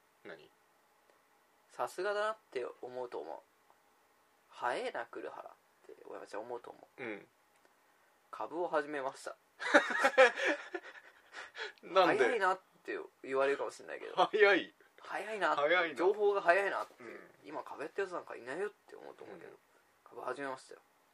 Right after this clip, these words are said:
Speaker 2: まだ買ってないけどね。
Speaker 1: 買ってないの？
Speaker 2: うん。株で一儲けしてやろうかなと思って。
Speaker 1: おー。
Speaker 2: こっちは。
Speaker 1: うん。
Speaker 2: 五百億ぐらい稼いじゃおうかな。
Speaker 1: そんな稼げる？
Speaker 2: そしたらもうやりたいこといっ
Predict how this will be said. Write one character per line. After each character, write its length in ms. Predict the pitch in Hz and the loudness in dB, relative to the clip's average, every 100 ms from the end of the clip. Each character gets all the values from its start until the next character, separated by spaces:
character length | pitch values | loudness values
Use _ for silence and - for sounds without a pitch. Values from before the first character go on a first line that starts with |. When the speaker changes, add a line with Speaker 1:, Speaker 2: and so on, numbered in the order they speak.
| _ _ _ - | _ _ _ -2
Speaker 2:
ま 120 | 220 | 0
だ 60 | - | 2
買 140 | - | -2
っ 20 | |
て 120 | - - | -4 -8
な 80 | |
い 60 | 180 | -8
け 80 | - | -10
ど 40 | |
ね。 80 | - | -14
Speaker 1:
買 80 | - | -8
っ 40 | |
て 100 | 180 | -6
な 80 | 156 | -6
い 20 | |
の？ 60 | - | -8
Speaker 2:
う 20 | |
ん。 40 | - - - - - _ _ _ _ _ _ _ _ _ - | -18 -18 -14 -14 -18 _ _ _ _ _ _ _ _ _ -6
株 220 | 123 127 | -4 -2
で 100 | 123 | -4
一 160 | - 135 | -4 -6
儲 120 | 127 | -6
け 260 | - - - _ _ | -8 -12 -14 _ _
し 100 | - | -8
て 80 | 151 | -2
や 60 | 139 | -2
ろ 60 | |
う 40 | 131 | -2
か 60 | |
な 60 | - - - | -8 -12 -4
と 40 | 104 | 0
思 80 | |
っ 20 | 95 | 0
て。 60 | |
Speaker 1:
お 40 | 87 | -4
ー。 120 | 76 - _ _ _ | -10 -16 _ _ _
Speaker 2:
こ 120 | 117 | -12
っ 40 | - | -12
ち 120 | - | -16
は。 100 | - - | -16 -16
Speaker 1:
う 40 | 104 | -18
ん。 220 | 87 - - | -18 -20 -4
Speaker 2:
五 120 | 151 | -4
百 320 | 170 180 - | -2 -6 -4
億 220 | - _ - | -6 _ -12
ぐ 80 | |
ら 80 | - | -12
い 80 | - | -12
稼 280 | - - 135 | -18 -12 -12
い 40 | - | -10
じ 60 | |
ゃ 40 | - | -14
お 20 | |
う 20 | |
か 60 | _ - - | _ -14 -10
な。 60 | - | -4
Speaker 1:
そ 60 | 196 | -4
ん 20 | |
な 60 | |
稼 360 | - 160 - 135 | 0 -2 -2 -6
げ 80 | 110 | -6
る？ 140 | - _ - | -8 _ -20
Speaker 2:
そ 60 | - | -20
し 20 | - | -12
た 60 | |
ら 60 | - | -12
も 260 | - - - - - | -12 -16 -20 -18 -12
う 20 | |
や 80 | - | -10
り 60 | - | -10
た 120 | 139 | -12
い 20 | |
こ 60 | 135 | -12
と 100 | |
い 40 | |
っ 20 | - | -14